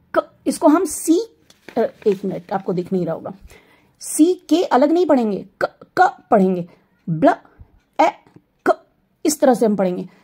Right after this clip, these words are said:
सी के together, एक साथ ही पढ़ेंगे, right? तो ये आप ध्यान रखिएगा। उम,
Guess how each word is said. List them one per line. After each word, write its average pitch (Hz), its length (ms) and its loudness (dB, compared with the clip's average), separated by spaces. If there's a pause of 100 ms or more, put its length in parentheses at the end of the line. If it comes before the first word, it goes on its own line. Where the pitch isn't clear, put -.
(120)
सी 294 260 2
के 349 220 -2
together, 269 400 2
एक 294 220 -2
साथ 277 200 4
ही 247 60 0
पढ़ेंगे, 180 300 -2
right? 233 300 0 (1080)
तो 269 60 2
ये 269 120 6
आप 302 120 4
ध्यान 208 280 0
रखिएगा। 180 400 -6 (1200)
उम, 381 360 -2